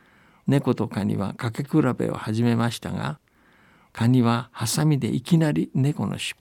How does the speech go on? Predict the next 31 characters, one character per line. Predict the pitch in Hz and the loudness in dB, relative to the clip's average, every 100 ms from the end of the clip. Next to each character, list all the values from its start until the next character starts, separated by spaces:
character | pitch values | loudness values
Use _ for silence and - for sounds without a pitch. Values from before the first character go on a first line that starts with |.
| - | -2
尾 | 127 | -2
に | 139 | -2
つ | - - | -6 -6
か | 139 | -4
ま | 143 | -2
り | 139 | -2
ま | 127 107 | -2 -2
し | - | -6
た。 | - - _ _ _ _ - - - - _ | -8 -14 _ _ _ _ -20 -20 -20 -20 _
猫 | 135 139 131 | 0 0 0
は | 107 104 - _ _ - | -2 -2 -8 _ _ -4
カ | 120 | 0
ニ | 139 | 2
が | 135 131 | 2 -2
尻 | - - | -4 -2
尾 | 143 | 0
に | 131 | 0
つ | - | -2
か | 143 | 0
ま | 135 | 0
っ | |
て | 131 - | -2 0
い | 131 | 0
る | 135 | 0
と | 131 110 | -2 -4
は | 110 | -2
知 | - 110 | -4 -2
り | 120 | 0
ま | 113 | 0
せ | - | -2
ん。 | - | -8